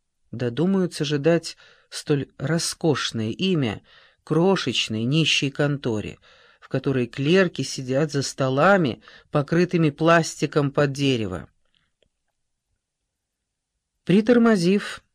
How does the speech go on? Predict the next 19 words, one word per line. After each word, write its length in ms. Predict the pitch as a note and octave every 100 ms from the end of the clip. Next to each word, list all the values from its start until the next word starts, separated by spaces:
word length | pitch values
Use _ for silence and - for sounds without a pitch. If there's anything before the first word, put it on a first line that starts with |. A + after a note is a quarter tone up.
| _ -
Барбара 600 | C3+ D3 D3+ F3 F#3+ F#3+ - - - -
попыталась 640 | D#3 D3+ F3+ F#3 F3+ -
рассмотреть 680 | D#3+ - D#3+ C#3+ E3 F3+
сквозь 340 | - - D3 C#3
грязное 580 | C#3+ E3 E3+ C#3 C#3 C3
ветровое 480 | B2+ B2 C3+ D#3
стекло 600 | C3+ - B2+ B2+ D#3+ F3+ - - - -
хоть 200 | - D#3+
какие-нибудь 760 | - D3+ E3 F3 D#3+ D3+ D3 -
признаки 500 | D#3 D3 C#3 C#3 C#3
жизни. 600 | C3+ C3 G#2+ - F#2 - _ _ _ - _ _
Владельцы 560 | - F#3 A3 D4+ C4+ C4+
этого 200 | B3+ G#3+
агентства 500 | G3+ B3+ A#3 - F3+
жили 280 | E3+ A3+ G3+
в 120 | -
том 200 | G3 F#3
же 140 | E3
доме. 460 | E3+ C#3+ G#2+ D#2